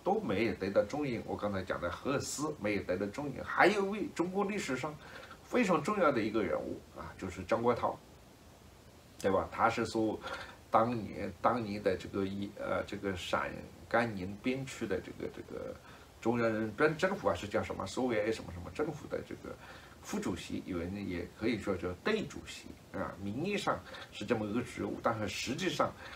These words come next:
他是真正一个啊，可以跟这个毛泽东进行较量的这么一个人物啊。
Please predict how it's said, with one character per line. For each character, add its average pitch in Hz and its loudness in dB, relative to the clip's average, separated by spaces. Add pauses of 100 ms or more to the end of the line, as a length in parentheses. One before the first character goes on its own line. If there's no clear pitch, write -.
(180)
他 - -2
是 104 -2
真 202 4
正 120 4
一 107 0
个 160 -2
啊， - -2 (100)
可 - 2
以 170 4
跟 90 -4
这 92 -4
个 - -6 (540)
毛 - 6
泽 120 4
东 107 0
进 123 0
行 95 -4
较 175 8
量 117 2
的 85 -4
这 - -6
么 90 -4
一 87 -6
个 92 -4
人 87 -2 (100)
物 135 -6 (1300)
啊。 87 -4